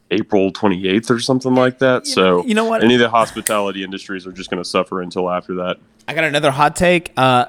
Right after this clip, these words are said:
Speaker 2: it pissed me off when I hear people saying, "Oh God, the president's wild for wanting to fucking get the shit up by Easter." Like, h-,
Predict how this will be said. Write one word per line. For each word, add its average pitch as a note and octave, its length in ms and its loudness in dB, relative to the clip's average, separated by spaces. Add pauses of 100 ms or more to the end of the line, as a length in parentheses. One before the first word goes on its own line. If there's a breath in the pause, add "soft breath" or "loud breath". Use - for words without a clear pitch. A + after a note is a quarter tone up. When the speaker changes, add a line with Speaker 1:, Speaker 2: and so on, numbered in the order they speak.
(140)
Speaker 2:
it B2 160 -4
pissed E3+ 240 2
me D3 80 -4
off C#3+ 260 2
when D3+ 60 -6
I C3+ 60 -6
hear C#3 160 -8
people C#3+ 220 -12
saying, B2 280 -16
"Oh B2+ 300 -18
God, A2 400 -14
the A2 160 -4
president's C3+ 640 -4
wild A2+ 560 -2
for G2+ 200 -6
wanting G#2+ 380 -4
to G#2+ 140 -8
fucking G#2+ 600 -10
get A2 140 -10
the F#2+ 80 -10
shit - 500 -8
up G#2+ 200 -8
by F#2+ 140 -4
Easter." G2+ 420 -6
Like, G2 240 -8 (1300 loud breath)
h-, C#3 80 -12